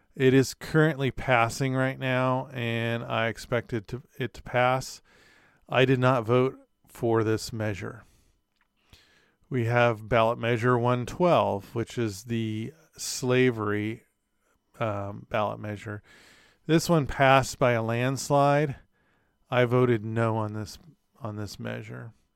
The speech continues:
Then we have one thirteen. Um,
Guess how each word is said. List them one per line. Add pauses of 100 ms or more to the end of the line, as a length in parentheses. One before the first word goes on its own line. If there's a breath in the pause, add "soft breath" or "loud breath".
(1300 soft breath)
Then
we
have
one
thirteen. (1160 soft breath)
Um,